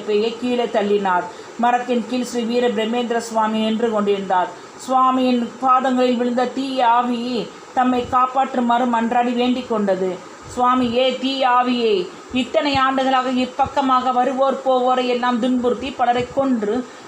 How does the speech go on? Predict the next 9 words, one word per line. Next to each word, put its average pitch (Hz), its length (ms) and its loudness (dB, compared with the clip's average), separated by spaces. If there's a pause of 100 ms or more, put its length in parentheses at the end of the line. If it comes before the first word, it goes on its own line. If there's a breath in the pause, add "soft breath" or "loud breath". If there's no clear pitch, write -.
(120 loud breath)
பாவச் 302 440 2
செயல்களை 247 540 0
புரிந்தாய். 220 440 0 (300 loud breath)
இனிமேல் 302 420 0
ஒரு 294 320 2
உயிருக்கும் 302 460 -2
உன்னால் 247 320 0
தீங்கு 277 340 0
நேரக்கூடாது. 226 840 0